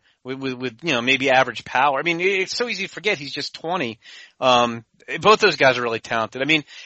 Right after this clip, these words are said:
I, I would think, you know, I mean, if we wanna maybe be mo-, most realistic, it's probably two thousand twenty-one before they're fully ready for, you know, full-time duty in the big leagues.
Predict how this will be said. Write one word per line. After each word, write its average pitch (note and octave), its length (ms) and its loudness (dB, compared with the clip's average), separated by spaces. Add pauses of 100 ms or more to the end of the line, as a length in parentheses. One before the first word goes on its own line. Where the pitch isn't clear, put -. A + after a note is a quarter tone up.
(140)
I, C#3 140 -6 (220)
I F#3+ 40 8
would G#3 140 6
think, A3 480 -2 (800)
you F3 140 2
know, C3 160 4 (760)
I F3 100 -8
mean, F#3 140 4
if F3 160 0
we F3 140 -6
wanna F3 480 2 (160)
maybe D3+ 240 2
be C3 140 -4
mo-, E3 200 -2
most G#3 320 2
realistic, C#3+ 600 0 (240)
it's G3 100 -8
probably A#3 200 0
two - 160 -10
thousand F3 340 -2
twenty-one D3+ 580 -8
before D3 260 -14
they're B2 120 -8
fully D3+ 380 -8
ready C3+ 280 0
for, A#2+ 240 -10
you B2+ 140 -12
know, A2 100 -10
full-time D3+ 460 -4
duty D3 220 -6
in A#2+ 80 -8
the G#2+ 60 -12
big C3 240 -8
leagues. F#3+ 360 -8